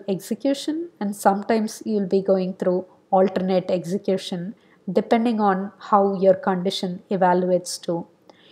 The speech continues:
Boolean expressions are extensively used as part of conditionals and loops in order to decide what to do next with respect to the lines of code that you want to execute.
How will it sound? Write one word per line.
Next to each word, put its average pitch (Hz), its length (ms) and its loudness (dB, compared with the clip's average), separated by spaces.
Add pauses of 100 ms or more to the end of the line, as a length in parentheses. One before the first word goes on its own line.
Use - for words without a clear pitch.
(1200)
Boolean 349 380 6
expressions 214 760 0
are 196 120 6
extensively 233 880 -2
used 196 600 0 (360)
as 202 220 4
part 214 260 2
of - 160 -6
conditionals 202 760 0
and 180 200 -2
loops 185 500 -2 (240)
in 208 180 0
order 208 200 4
to - 200 2
decide 196 600 0 (280)
what 196 420 2
to 220 120 4
do 190 420 4
next 185 600 -4 (120)
with 202 160 -2
respect 196 460 -2
to 202 120 4
the 185 140 2
lines 185 420 0
of - 160 -6
code 180 340 0
that 185 200 0
you 185 100 2
want 180 360 -4
to 190 160 -4
execute. 180 640 -4